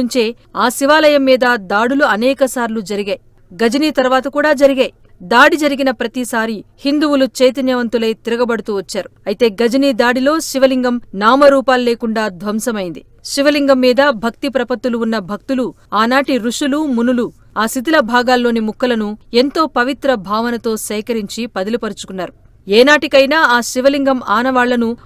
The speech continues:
మళ్లీ అదే చోట ప్రతిష్ఠించాలని, కాని అప్పుడున్న పరిస్థితుల్లో శివలింగాన్ని ప్రతిష్ఠించటం అయ్యే పని కాదని, అందువల్ల దేశంలో ఎప్పుడు అనుకూల వాతావరణం ఏర్పడుతుందో అప్పటిదాకా ఆ లింగ భాగాలను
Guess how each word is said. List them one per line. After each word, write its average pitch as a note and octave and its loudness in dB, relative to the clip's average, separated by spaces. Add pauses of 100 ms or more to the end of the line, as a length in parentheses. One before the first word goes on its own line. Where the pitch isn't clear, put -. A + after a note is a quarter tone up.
(120)
మళ్లీ D4 2 (120)
అదే C4 0 (100)
చోట C#4+ 2 (140)
ప్రతిష్ఠించాలని, A#3 -4 (380)
కాని B3+ 2 (320)
అప్పుడున్న C#4+ 2 (100)
పరిస్థితుల్లో B3 0 (140)
శివలింగాన్ని B3 -2
ప్రతిష్ఠించటం A3+ -6 (260)
అయ్యే A3 0
పని A3 -4 (120)
కాదని, G#3+ -2 (300)
అందువల్ల B3+ 4 (140)
దేశంలో C4+ 4 (360)
ఎప్పుడు E4+ 0 (140)
అనుకూల C#4 0 (120)
వాతావరణం A#3 -2 (140)
ఏర్పడుతుందో G#3 -6 (360)
అప్పటిదాకా B3 0 (240)
ఆ - 4 (140)
లింగ C4 0 (180)
భాగాలను A3 0